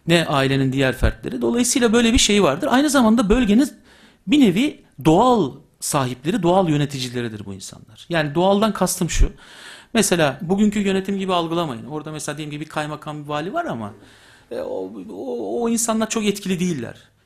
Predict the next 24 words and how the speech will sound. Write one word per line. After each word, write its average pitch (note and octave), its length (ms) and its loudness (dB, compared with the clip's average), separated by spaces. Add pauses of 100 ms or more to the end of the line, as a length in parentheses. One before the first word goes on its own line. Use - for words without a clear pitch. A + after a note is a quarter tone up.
Yani B2+ 140 -6
esasen G3 640 -2 (480)
hem G#3+ 140 2
siyaseten, F#3 680 -2 (380)
hem G3 200 -4
dini F3+ 240 -4
açılardan, B2+ 440 -8
hem F3 120 -6
siyaseten, E3 640 -8 (540)
e, C3+ 440 -2
bölgenin F#3 380 2
insanları, E3+ 540 -2
bölgenin F#3 320 -2
gerçek E3+ 360 -2
sahipleri, B2+ 540 -6 (340)
bölge E3 300 -2
insanının F3 440 -4
dertleriyle D#3+ 500 -2
dertlenen, D3 400 -4
problemlerini F3 580 -2
çözen, B2+ 360 -2 (960)
kavgalarda, D3+ 760 0
evliliklerde, D3+ 760 -4
boşanmalarda, D#3 840 -4